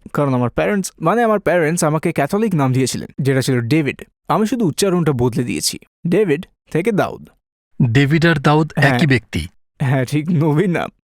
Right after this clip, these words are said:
Speaker 2: আপনি কি ভবিষ্যতে কোনো মুসলিম দেশে শিফট করার কথা ভাবছেন?
Speaker 1: হ্যাঁ, সেরকমটা ভাবছি, কারণ, আম,
Speaker 2: কারণটা কি? আপনি কি আপনার দেশে কমফোর্টেবল ফিল করেন না?
Speaker 1: উম, আমি কমফোর্টেবল ফিল করি, কিন্তু আমার মনে হয় আমার আরো শেখা উচিত।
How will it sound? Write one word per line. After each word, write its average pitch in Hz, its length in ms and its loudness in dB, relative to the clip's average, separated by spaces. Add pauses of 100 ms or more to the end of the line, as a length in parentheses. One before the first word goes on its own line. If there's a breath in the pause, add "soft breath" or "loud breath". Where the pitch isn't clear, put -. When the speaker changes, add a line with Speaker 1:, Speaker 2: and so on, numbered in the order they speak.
Speaker 2:
আপনি - 260 2
কি 165 120 0
ভবিষ্যতে 131 540 0
কোনো 160 180 4
মুসলিম 139 400 2
দেশে 143 220 2
শিফট - 280 0
করার 156 240 2
কথা 165 260 0
ভাবছেন? 165 360 2
Speaker 1:
হ্যাঁ, 147 160 4
সেরকমটা 214 340 0
ভাবছি, 170 360 -4
কারণ, 214 400 0 (260)
আম, 131 500 -2
Speaker 2:
কারণটা 151 440 4
কি? 90 180 -6 (840)
আপনি 135 260 2
কি 175 120 2
আপনার 139 300 2
দেশে 151 220 2
কমফোর্টেবল 143 600 0
ফিল 131 240 -2
করেন 160 280 2
না? 190 220 2
Speaker 1:
উম, 254 280 -4
আমি 262 220 -2
কমফোর্টেবল 233 560 -2
ফিল 220 160 -2
করি, 151 360 -2
কিন্তু 180 420 -2
আমার 233 260 -2
মনে 208 200 0
হয় 226 80 2
আমার 196 220 0
আরো 151 220 -2
শেখা 143 320 -2
উচিত। - 300 -6